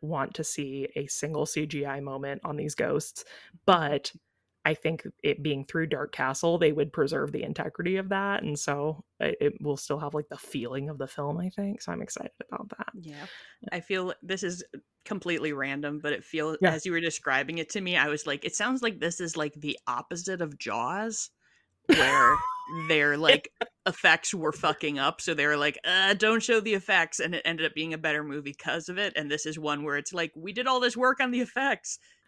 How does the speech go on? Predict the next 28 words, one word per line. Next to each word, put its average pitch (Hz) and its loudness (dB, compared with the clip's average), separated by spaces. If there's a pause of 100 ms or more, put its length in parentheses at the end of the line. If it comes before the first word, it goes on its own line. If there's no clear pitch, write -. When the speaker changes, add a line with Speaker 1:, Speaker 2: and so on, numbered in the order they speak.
Speaker 2:
You 214 2
should 269 0
have 311 4
shown 254 8
more 254 6
of 262 2
the 285 4
effects." - 0
<laughs> - -8
Speaker 1:
I 262 4
just, 320 4
yeah, 208 12
you 240 6
know, 226 8
somewhere 170 4
the, 170 4
like, 156 4
costume 165 0
designer 170 0
and 156 -2
makeup 151 2
artist 170 0
for 180 -2
this 165 0 (400)
film 170 0 (160)
are 165 0
just 151 -4
like - -4